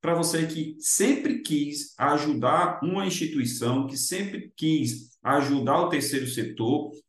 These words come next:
que se preocupa com o seu imposto recolhido e não sabe pra onde ele vai, pra que se destina.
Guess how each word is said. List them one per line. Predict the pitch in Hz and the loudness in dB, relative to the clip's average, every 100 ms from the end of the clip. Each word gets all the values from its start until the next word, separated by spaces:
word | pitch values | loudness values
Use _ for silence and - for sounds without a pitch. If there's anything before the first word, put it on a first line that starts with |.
| _ | _
que | - 175 | -6 0
se | - 202 | 0 0
preocupa | - 214 - - 240 233 190 | 2 4 4 2 2 2 0
com | 180 170 | 2 0
o | |
seu | 160 160 156 156 | 2 6 8 8
imposto | 156 165 180 180 - 147 | 4 4 4 4 0 -2
recolhido | 147 143 123 117 160 156 | -2 0 0 4 4 4
e | |
não | 151 160 | 0 0
sabe | - 156 165 151 - | -2 -2 -2 -4 -4
pra | 151 131 | -2 0
onde | 143 151 143 | 4 4 2
ele | 139 120 | -2 -4
vai, | 104 107 123 123 - | -2 0 0 0 -4
pra | 123 - | -8 -8
que | - 147 | -6 -6
se | - | -4
destina. | 127 151 - - 101 110 139 - - | -4 -4 -4 -2 2 4 2 -2 -12